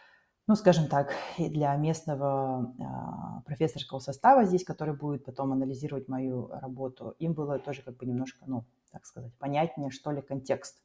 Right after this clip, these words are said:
потому что они всё-таки здесь из Восточной Европы или из Центральной Европы, нужно было брать одну страну. И я в итоге, э, ну, не на сто восемьдесят градусов, но на приличный порядок градусов поменяла тему работы в том плане, что я добавила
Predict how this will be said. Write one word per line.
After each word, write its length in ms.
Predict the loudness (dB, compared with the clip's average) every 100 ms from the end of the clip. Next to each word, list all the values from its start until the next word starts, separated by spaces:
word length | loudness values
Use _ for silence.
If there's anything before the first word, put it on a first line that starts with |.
| _
потому 120 | -8 -6
что 140 | -4
они 80 | -6
всё-таки 280 | -6 -10 -6
здесь 200 | -4 -4
из 100 | -6
Восточной 480 | -6 -4 -4 -2 -6
Европы 380 | -4 -6 0 0
или 240 | 0 -4
из 100 | -8
Центральной 480 | -12 -4 -2 -2 -4
Европы, 320 | -6 -8 -6
нужно 260 | -6 -6 -10
было 200 | -8 -6
брать 280 | -6 -6
одну 160 | -8 -14
страну. 380 | -14 -10 -10 -10 -14 -14 -14 10
И 60 | 12
я 80 | 12
в 40 |
итоге, 320 | 12 10 10 6 -6 -18 _ -8
э, 60 | -8 -8 _ _
ну, 200 | 2 6 10
не 100 | 10
на 120 | 8
сто 160 | 6
восемьдесят 320 | 8 8 4 4
градусов, 380 | 6 4 2
но 80 | 0
на 120 | 2 0
приличный 680 | -2 0 0 -2 -6 -8 -12 _ -4
порядок 320 | 0 0 2
градусов 340 | 0 0 -8 -16 -16 -8
поменяла 420 | -2 0 0 0
тему 220 | -2 -4 0
работы 320 | 2 2 0
в 80 | -4
том 120 | -6
плане, 220 | -4 -6
что 180 | -6 -6
я 120 | -2
добавила 560 | 0 6 6 6 4 0